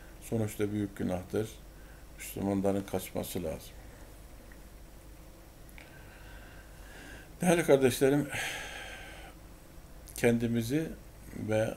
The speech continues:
ailemizi ve toplumumuzu ve bütün bir ümmetimizi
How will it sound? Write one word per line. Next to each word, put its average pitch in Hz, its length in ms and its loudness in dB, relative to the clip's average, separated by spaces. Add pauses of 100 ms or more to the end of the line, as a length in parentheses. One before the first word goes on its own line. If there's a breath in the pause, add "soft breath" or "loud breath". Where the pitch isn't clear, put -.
ailemizi 104 760 0 (400)
ve 107 320 0
toplumumuzu 98 880 0 (560 loud breath)
ve 98 160 0
bütün 107 320 -4
bir 98 220 -2
ümmetimizi 95 840 -2